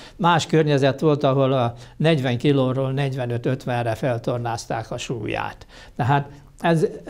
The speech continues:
ez élet-halál harca volt, de ugye Sztálinnak az volt a lényege, hogy nem számít, ha megdöglenek, legalább addig is dolgoznak. Nem részletezem most ezt a dolgát, majd visszatérünk.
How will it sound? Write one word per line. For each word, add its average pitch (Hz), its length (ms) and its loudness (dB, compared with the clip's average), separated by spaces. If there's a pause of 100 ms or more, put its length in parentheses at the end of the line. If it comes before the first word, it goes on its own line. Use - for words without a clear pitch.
ez 180 320 0 (560)
élet-halál 156 880 4
harca 143 680 0
volt, 165 320 2 (220)
de 170 140 2
ugye 175 180 4
Sztálinnak 170 560 2
az 170 200 4
volt 147 200 2
a 151 60 2
lényege, 143 380 2
hogy 135 180 -4 (440)
nem 240 200 2
számít, 185 400 4
ha 170 120 4
megdöglenek, 135 840 2 (1040)
legalább 170 460 4
addig 156 340 2
is 127 160 0
dolgoznak. 120 640 0 (260)
Nem 165 260 -4
részletezem 139 640 0
most 135 240 -4
ezt 135 200 -2
a 147 80 0
dolgát, 135 420 0
majd 175 500 -6
visszatérünk. 143 640 -4